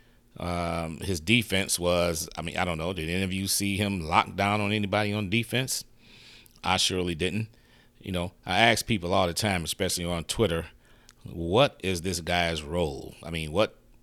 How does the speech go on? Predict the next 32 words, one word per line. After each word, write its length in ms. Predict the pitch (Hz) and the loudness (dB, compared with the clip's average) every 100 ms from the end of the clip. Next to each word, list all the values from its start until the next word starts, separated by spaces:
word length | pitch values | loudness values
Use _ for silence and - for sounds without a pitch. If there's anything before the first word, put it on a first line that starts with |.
| - - | -20 -14
what's 260 | - 101 - | -4 -4 0
Matthews? 540 | 92 107 - 71 73 | 2 2 2 -6 -4
What, 180 | 92 113 | -2 2
what's 200 | 123 127 | 2 2
his 160 | 113 80 | 0 0
role 280 | 95 113 | 0 2
on 80 | 82 | 0
this 140 | 85 - | -4 -4
team? 360 | - 95 76 - - - - - - | -2 -4 -6 -12 -20 -20 -20 -20 -14
Well, 160 | - 90 | -4 0
he's 300 | 117 127 101 | 2 2 2
a, 180 | 92 87 | 0 -2
a, 240 | 85 85 82 | -6 -8 -8
a, 260 | 78 - | -8 -10
a 60 | - - - - | -12 -16 -20 -4
three 200 | 131 151 | 4 4
and 160 | 117 82 | 4 4
D 220 | 117 92 | 4 4
wing, 480 | 87 98 71 67 - - - - - - - | 2 0 0 -8 -14 -18 -20 -20 -20 -20 -8
meaning 280 | - 113 92 | 0 2 2
he 80 | 104 | 0
can 140 | 92 | 0
shoot 220 | - 127 123 | 2 2 0
some 160 | 95 | -4
threes 400 | 85 101 101 92 | -2 2 4 2
and 100 | 85 | 0
go 120 | 87 | -2
back 220 | 90 87 85 | 2 0 -2
and 100 | 80 | -4
play 160 | 95 | -4
some 200 | 85 80 | -4 -6
D. 300 | 73 78 71 | -4 -4 -4